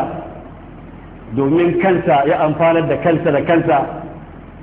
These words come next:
ya yi wa addinin musulunci aiki gwagwadon abin da Allah ba shi ikon yi, tun daga farkon masallacin na har zuwa ƙarshensa,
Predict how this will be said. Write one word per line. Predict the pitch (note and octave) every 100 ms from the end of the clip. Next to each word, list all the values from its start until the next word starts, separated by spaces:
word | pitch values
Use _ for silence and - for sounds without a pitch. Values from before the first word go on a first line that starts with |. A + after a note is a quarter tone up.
| - - - - - - - - - - - - - - - - - - - E2+ E2+ - E2 - - - - - - - - - - - -
ya | D#3+ B2+
yi | F3 F#3+
wa | F#3+ D#3+ D3+
addinin | C#3+ C3 F3 E3
musulunci | D3 E3 E3+ F3 F3 D#3 D3 C#3+
aiki | E3+ D3+ C#3
gwagwadon | C#3+ C#3+ D#3+ F3
abin | C#3+ D3+ D#3+
da | D#3
Allah | D#3 D#3
ba | C#3+ D#3
shi | D#3
ikon | D3+ D3 D#3 D3+
yi, | D3 C#3 D3+ D3 - - - - - - - - - - - - - - - - - - - -
tun | G3 G#3+ F3
daga | D#3+ C#3+ G#2+ - - - - - - - - - -
farkon | E3+ E3+ E3+ F#3 F3
masallacin | E3+ F3 E3+ E3+ E3+ F3
na | E3
har | C#3+ C#3+
zuwa | D#3+ D3
ƙarshensa, | C3+ B2+ D#3 D#3